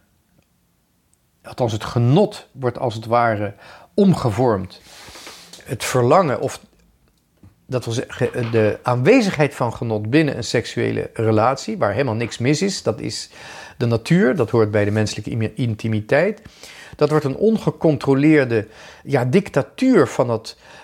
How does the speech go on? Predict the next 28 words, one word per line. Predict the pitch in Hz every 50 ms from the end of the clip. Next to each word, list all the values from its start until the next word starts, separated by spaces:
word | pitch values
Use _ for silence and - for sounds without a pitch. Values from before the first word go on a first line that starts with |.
| - _
van | - - - - 135 127 117 117 117 -
niet | - 135 131 -
eens | 147 127 117 -
verlangen | - - 113 123 180 226 208 143
naar | 113 101
lust, | 104 131 175 - -
maar | 131 123 117
de, | 110 110 107 104 101 95
de, | 113 107 101 98 104
de, | 107 104 98
de | 104 110 107 110
dwangmatigheid | 110 120 135 131 127 127 143 190 226 220 180 - 135 120 - 131 120 117 110 -
van | - - 101
de | 104 104
lust | 127 185 214 - - - -
aan | - 113 110
de | 107 -
ene | 120 123 151 170 170
kant. | 170 - 202 226 202
Dus | 165 - -
de | 135
mens | 131 147 160 147 -
wordt | 143 131 127
van | - - 113 113 113
binnenuit | 113 175 214 196 160 131 - 117 113 110 107 - - - - - - - - _
door | - 139 123
zijn | 110 131 127
eigen | - 147 160 170 160 - - - 113